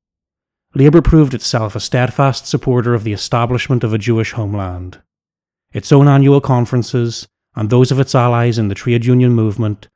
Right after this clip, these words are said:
repeatedly endorsed this principle during the nineteen thirties. In May nineteen thirty-nine,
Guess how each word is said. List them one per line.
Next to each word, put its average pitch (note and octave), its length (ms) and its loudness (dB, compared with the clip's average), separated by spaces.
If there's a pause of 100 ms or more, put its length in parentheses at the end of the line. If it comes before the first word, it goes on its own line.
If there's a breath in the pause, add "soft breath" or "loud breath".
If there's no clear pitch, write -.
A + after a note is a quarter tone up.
(240)
repeatedly C3+ 540 2
endorsed B2 420 0
this B2+ 160 -2
principle A2 680 -4 (220)
during A2 300 0
the G#2 80 -2
nineteen G#2 400 -4
thirties. F#2+ 640 -10 (1900)
In A#2+ 160 0
May A#2+ 220 4
nineteen C#3+ 340 2
thirty-nine, A2+ 720 0